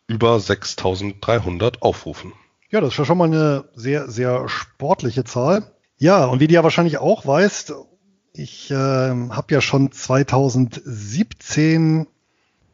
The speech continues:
Speaker 2: naja, sagen wir mit der Vorstufe des Podcastens angefangen, indem ich, äh, die viele Blogbeiträge eingesprochen habe, insbesondere auf Wunsch zahlreicher Hörer,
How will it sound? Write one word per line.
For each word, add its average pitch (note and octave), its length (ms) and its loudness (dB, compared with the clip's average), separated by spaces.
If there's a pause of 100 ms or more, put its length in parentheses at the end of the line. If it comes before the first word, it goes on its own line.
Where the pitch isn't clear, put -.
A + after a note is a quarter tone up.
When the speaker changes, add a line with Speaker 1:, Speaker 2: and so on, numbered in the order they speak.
(180)
Speaker 2:
naja, B2+ 340 4
sagen - 240 0
wir D#3 40 6
mit D#3+ 100 4
der C3+ 80 4
Vorstufe D#3+ 580 0
des C3 200 -2
Podcastens - 840 -2
angefangen, E3+ 580 -2
indem C3+ 240 0
ich, B2+ 240 -2
äh, B2 260 -4
die A2+ 360 -6 (580)
viele B2+ 240 0
Blogbeiträge B2+ 800 0
eingesprochen D3+ 960 0
habe, D#3 640 -2 (240)
insbesondere C3 480 2
auf B2 260 -2
Wunsch C3+ 280 -2
zahlreicher B2 580 0
Hörer, D3 500 2